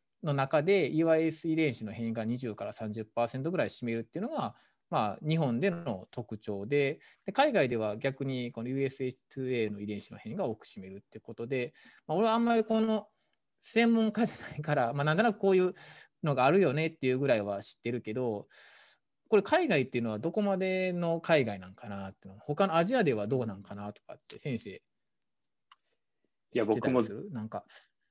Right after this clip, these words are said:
Speaker 2: 詳しくないですけど、でも、
Speaker 1: そうだね。
Speaker 2: まあ、
Speaker 1: うん。
Speaker 2: 雰囲気としてはこう、欧米って感じですよね、海外ってここで。
Speaker 1: 欧米っていう感じやね。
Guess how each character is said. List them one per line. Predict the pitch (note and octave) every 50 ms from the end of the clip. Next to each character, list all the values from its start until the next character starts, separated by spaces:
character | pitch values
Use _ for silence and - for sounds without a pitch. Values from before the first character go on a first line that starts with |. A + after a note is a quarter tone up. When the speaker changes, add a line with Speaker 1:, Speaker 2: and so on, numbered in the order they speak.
| - _ _ - -
Speaker 2:
詳 | - - - A#2 A2+ A2+
し | - -
く | - - G#2
な | G2+ G#2 G2+
い | G#2 G2+
で | G2 -
す | - - _ -
け | - G2+ F#2
ど、 | G#2 G2+ G2+ G2+
で | G2+ C3+
も、 | C#3+ C#3+ C#3 C3 B2+ C3 B2+ -
Speaker 1:
そ | - D#3+
う | C#3 A#2 G2+
だ | B2 C3 A#2+
ね。 | B2 G#2 G#2 - -
Speaker 2:
ま | D3 C#3
あ、 |
Speaker 1:
う |
ん。 | C3 A#2+ A2+ G#2+ G#2+ B2
Speaker 2:
雰 | - - E3 G#3+ B3+ B3
囲 |
気 | A3+ -
と | - F#3+ F3
し | -
て | - C4+
は | B3+ G#3+ F3
こ | - - C#3 B2+ B2 B2+ C3 B2 B2 B2+ B2+ B2+ C3 -
う、 | _ _ _ -
欧 | F3 E3+ F3 E3+
米 | C#3 E3+ D#3
っ | D3 -
て | - -
感 | - - G2 F#2+
じ | F#2
で | G2+ F#2 -
す | - -
よ | D#3+
ね、 | G3+ G#3+
海 | G#3 F#3 C#3+ A2+ G#2
外 | A2 F#2+
っ | F2
て | - F3
こ | F3
こ | E3+
で。 | F3+ F3
Speaker 1:
欧 | E3+
米 | G#2
っ |
て | - B2
い | B2
う | -
感 | - B2 A2+ G#2
じ | G2+
や | G2 A2
ね。 | D3 G3+ G#3+ E3 A#2 G2+ A2 -